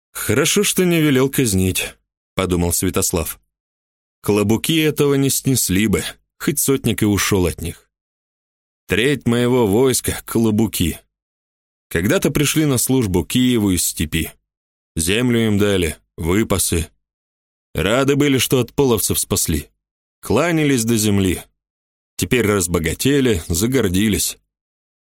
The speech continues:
Хотят — идут войска, не хотят — нет. Сильны — нет на них управы. Я тоже хорош. Старый стал,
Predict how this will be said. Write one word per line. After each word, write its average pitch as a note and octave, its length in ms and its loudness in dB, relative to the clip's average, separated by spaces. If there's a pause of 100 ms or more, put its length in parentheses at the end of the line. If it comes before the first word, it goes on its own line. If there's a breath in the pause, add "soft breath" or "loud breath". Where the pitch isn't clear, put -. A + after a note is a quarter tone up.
(160)
Хотят — D3 600 -2
идут C3+ 380 2
войска, C3+ 520 2
не A#2+ 160 2
хотят — E3 460 0
нет. F#2+ 380 -2 (720)
Сильны — D#3 720 0
нет B2 400 0
на C#3+ 100 2
них C#3 220 0
управы. G#2+ 420 0 (1080)
Я A2 420 0
тоже F2+ 360 -2
хорош. - 520 -6 (460)
Старый G#2+ 580 0
стал, D2+ 460 -4